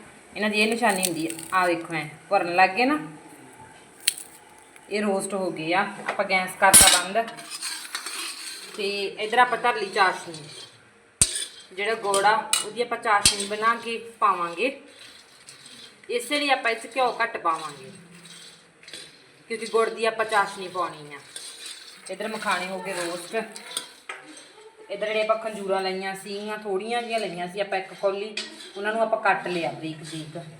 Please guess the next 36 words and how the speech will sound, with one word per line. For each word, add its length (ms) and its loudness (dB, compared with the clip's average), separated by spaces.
ਕਾਜੂ 280 6
ਤੇ 120 0
ਬਦਾਮ 400 4
ਇਹਨਾਂ 200 0
ਨੂੰ 80 -2
ਵੀ 60 -2
ਆਪਾਂ 140 -2
ਪੀਸ 320 -4
ਲਵਾਂਗੇ, 420 2
ਚਾਹੇ 220 6
ਕੁੱਟ 280 6
ਲਓ, 280 0
ਕੁੰਡੇ 240 2
ਘੋਟਣੇ 280 0
'ਚ 60 -10
ਤੁਸੀਂ 260 -6
ਇਹਨਾਂ 120 -2
ਨੂੰ 100 -8
ਕੁੱਟ 240 6
ਸਕਦੇ 500 4
ਹੋ, 60 -2
ਨਹੀਂ 120 -4
ਤਾਂ 140 4
ਇਹਨਾਂ 140 0
ਨੂੰ 140 -2
ਬਰੀਕ, 260 -6
ਅਹ, 440 8
ਬਰੀਕ 260 -2
ਕਰਨ 240 2
ਵਾਸਤੇ 280 2
ਤੁਸੀਂ 240 -8
ਇਹਨੂੰ 140 -8
ਪੀਸ 280 -10
ਵੀ 100 -10
ਸਕਦੇ 420 -8
ਹੋ। 60 -14